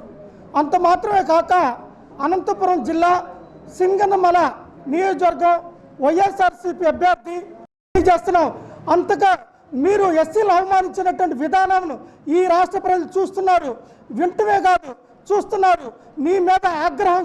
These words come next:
తెలియజేస్తున్నారు. కాబట్టి జగనన్న రాష్ట్ర అభిమాన సంఘం వ్యవస్థాపక అధ్యక్షుడిగా కావూరు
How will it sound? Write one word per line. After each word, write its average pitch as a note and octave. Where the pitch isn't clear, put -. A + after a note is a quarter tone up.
తెలియజేస్తున్నారు. F#4
కాబట్టి F4
జగనన్న F4+
రాష్ట్ర F4
అభిమాన E4+
సంఘం E4
వ్యవస్థాపక F4+
అధ్యక్షుడిగా F#4
కావూరు F#4+